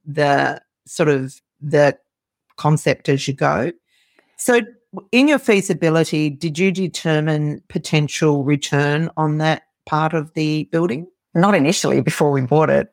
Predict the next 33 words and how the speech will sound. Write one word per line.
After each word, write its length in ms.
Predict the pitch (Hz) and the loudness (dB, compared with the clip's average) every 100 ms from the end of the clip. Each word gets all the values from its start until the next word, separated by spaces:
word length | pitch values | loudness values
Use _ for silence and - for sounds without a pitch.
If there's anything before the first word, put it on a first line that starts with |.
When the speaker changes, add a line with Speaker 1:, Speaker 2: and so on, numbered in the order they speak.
| _ | _
Speaker 2:
but 220 | 165 - - | -2 -2 -2
since 300 | 214 202 - | 0 2 2
then, 240 | 165 160 | 0 2
yes. 460 | 165 302 - - - | 2 0 -4 -10 -12
<laughs> 40 | - - - - - | -20 -20 -20 -18 -2
Because 260 | 226 277 254 | 0 2 2
I 80 | 240 | 2
thought 160 | 247 240 | 2 2
even 220 | 262 285 | 4 4
if 140 | 262 | 2
it's 140 | 202 - | -2 0
just 280 | 160 - | -2 0
our 180 | 151 139 | 0 0
home, 500 | 147 147 143 135 143 - | 0 0 0 -4 -8 -8
it 120 | 143 | -6
still 380 | - 160 143 113 _ _ _ | -4 -2 -2 -4 _ _ _
makes 300 | 147 110 107 | -4 -2 2
Speaker 1:
Yeah. 100 | 156 | 0
Speaker 2:
sense 160 | - - | 0 -6
for 180 | - - | -6 -4
us 200 | - - | -6 -8
from 160 | - 160 | -6 -4
Speaker 1:
Yeah. 60 | |
Speaker 2:
an 40 | - | -6
economic 420 | - - 123 - | -8 -10 -10 -12
perspective. 580 | 156 - - - - 175 _ _ _ _ _ | -12 -12 -12 -12 -12 -14 _ _ _ _ _
But 140 | 170 202 | -2 2
yeah, 160 | 160 | 2
since 320 | 151 220 208 | 2 0 0
then 160 | 196 170 | 2 2
I've 160 | 151 - | 0 0
got 140 | 170 | 0
onto 260 | 160 160 | 0 -2